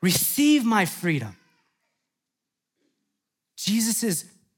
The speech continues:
yoke is easy and his burden is light. Bring it to him.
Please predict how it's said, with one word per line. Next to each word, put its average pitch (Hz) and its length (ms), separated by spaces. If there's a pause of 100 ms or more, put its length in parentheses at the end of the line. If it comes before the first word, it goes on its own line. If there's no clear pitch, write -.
(100)
yoke 156 440 (1300)
is 113 220
easy 160 360 (600)
and 127 100
his 131 120
burden 139 600
is 117 180
light. 113 540 (680)
Bring 151 360
it 135 140
to 127 200
him. 107 360